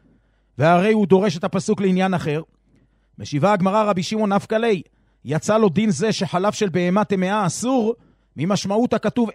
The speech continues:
את הגמל. כי "את" משמע שגם הטפל הגמל אסור כמוהו,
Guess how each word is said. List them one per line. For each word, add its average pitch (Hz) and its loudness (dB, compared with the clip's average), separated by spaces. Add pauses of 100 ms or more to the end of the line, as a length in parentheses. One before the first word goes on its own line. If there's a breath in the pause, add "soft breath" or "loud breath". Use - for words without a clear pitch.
את 233 -2
הגמל. 220 2 (760)
כי 175 -2 (140)
"את" - -6 (180)
משמע 196 2
שגם 214 -2
הטפל 233 0
הגמל 233 2
אסור 233 -2
כמוהו, 240 2